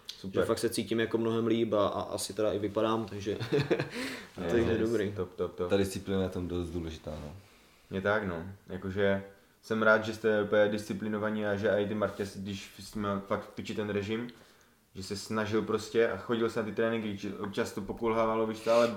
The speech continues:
Speaker 1: vždycky, když si nepřišel třeba ráno,
Speaker 3: Tak odpoledne.
Speaker 1: tak si
Speaker 2: Tak si
Speaker 1: prostě
Speaker 2: dal odpoledne.
Speaker 1: přišel odpoledne a odjel si to, víš co, a to je důležité, víš co, nevysrat se na to
Speaker 3: Nevysrat
Speaker 1: úplně.
Speaker 3: se, no.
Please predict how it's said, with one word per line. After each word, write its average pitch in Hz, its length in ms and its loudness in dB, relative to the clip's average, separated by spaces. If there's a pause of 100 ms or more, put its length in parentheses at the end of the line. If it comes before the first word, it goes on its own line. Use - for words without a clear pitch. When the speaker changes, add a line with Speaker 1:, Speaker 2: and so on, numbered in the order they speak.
(140)
Speaker 1:
vždycky, 120 380 -4
když 123 140 -2
si 123 80 -2
nepřišel 117 380 0
třeba 113 260 2
ráno, 117 420 4
Speaker 3:
Tak 92 140 -2
odpoledne. 92 400 4
Speaker 1:
tak 85 60 -2
si 120 100 4
Speaker 2:
Tak - 20 0
si 120 40 4
Speaker 1:
prostě 135 100 6
Speaker 2:
dal 127 100 10
odpoledne. 117 300 6
Speaker 1:
přišel 127 120 10
odpoledne 131 460 4
a 127 60 6
odjel 127 300 4
si 98 200 -10
to, 95 100 0
víš 90 160 -6
co, 85 80 0
a 82 40 0
to 107 100 0
je 110 60 6
důležité, 113 400 0
víš 82 100 -6
co, 92 100 -6
nevysrat 104 420 0
se 117 60 0
na 110 80 2
to 92 100 0
Speaker 3:
Nevysrat 120 280 10
Speaker 1:
úplně. 123 120 6
Speaker 3:
se, 107 120 8
no. 90 200 4